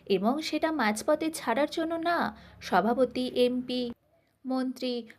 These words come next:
পদে পদে নিজের সাফল্য বয়ে আনুক এবং আমার বিশ্বাস আমার ভাই সাফল্য হব-,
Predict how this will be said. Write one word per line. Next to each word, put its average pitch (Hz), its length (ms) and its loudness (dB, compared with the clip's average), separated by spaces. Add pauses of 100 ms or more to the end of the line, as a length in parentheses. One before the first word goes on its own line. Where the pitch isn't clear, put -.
(100)
পদে 262 260 2
পদে 330 240 0
নিজের 320 280 -2
সাফল্য 311 480 0
বয়ে 285 320 0
আনুক 202 360 -4 (220)
এবং 180 400 -4
আমার 233 260 2
বিশ্বাস 330 540 0
আমার 311 240 -4
ভাই 320 140 0
সাফল্য 311 440 -2
হব-, 320 480 -4